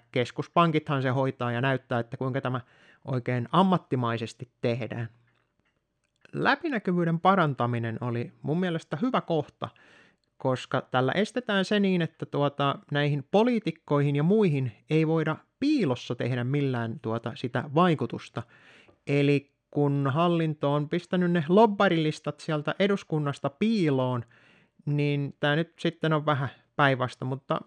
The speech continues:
ehkä ne nyt sitten poistaa nämä tällaiset listat. Avoimuusrekisteristä puhuttiin monta kertaa tässä jutussa, ja avoimuuden nimissä pitäisi olla, että kaikki julkinen rahoitus olisi tosiaan julkista tietoa. Kaikki sopimukset,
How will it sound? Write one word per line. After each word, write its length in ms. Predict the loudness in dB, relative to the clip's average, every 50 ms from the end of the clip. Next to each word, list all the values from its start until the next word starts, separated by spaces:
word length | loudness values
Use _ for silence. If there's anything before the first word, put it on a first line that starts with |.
| -4
ehkä 280 | -4 -4 -4 -2 -2 -4
ne 60 | -2
nyt 160 | -4 -6 -8
sitten 380 | -10 -12 -8 _ -6 -6 -6 -8 _ _
poistaa 460 | -2 -2 -2 -2 -4 -6 -4 -2 -2
nämä 200 | 0 0 -2 -2
tällaiset 520 | -2 -2 0 0 -2 -2 -4 -8 -10 -14 -14 -6
listat. 800 | -2 0 2 2 2 0 -2 -6 -14 -12 -12 -12 -12 _ -20 _ _ _ _ _ _ _ _ _ _ _ _ _ _ _ _ _ -4
Avoimuusrekisteristä 1200 | 0 2 4 4 4 4 2 0 -2 0 -2 -2 -2 -2 -4 -6 -4 -4 -4 -4 -4 -4 -6 -6
puhuttiin 460 | -4 -6 -6 -6 -6 _ -2 0 0
monta 300 | 0 0 0 0 -2 -2
kertaa 460 | 0 0 0 0 0 -2 -4 -4 -2
tässä 280 | -2 -4 -6 -4 -4 -2
jutussa, 540 | -2 -2 -2 -4 -6 -8 -8 -8 -8 -8 -8 -6
ja 240 | -6 -6 -4 -6 -6 -6 -2
avoimuuden 600 | 0 0 2 2 2 0 0 2 2 2 2 0 0
nimissä 360 | -2 -2 -4 -4 -4 -6 -6
pitäisi 280 | -6 -6 -6 -4 -4 -2
olla, 180 | -2 -2 -2
että 240 | -4 -4 _ -8 -10 -8 _
kaikki 400 | -2 0 0 0 -2 _ 0 2
julkinen 480 | 4 4 4 4 2 2 0 0 0 0
rahoitus 680 | 2 2 2 2 2 2 0 -2 -4 -6 -8 -10 -18 _ -20 -20 -20 -20 _ _ _
olisi 300 | -4 -2 -2 -2 -4 -4
tosiaan 380 | -4 -2 0 2 2 2 0 0 0
julkista 540 | 2 2 4 4 2 0 -4 -4 -4 -4
tietoa. 540 | -4 -2 0 0 0 -2 -2 -6 -10 -12 -12 -14 -18 _ _ _ _ _ _ _ _ 0
Kaikki 320 | 2 2 2 0 -4 -2
sopimukset, 720 | 0 0 2 2 2 0 0 0 -2 -6 -8 -10 -10 _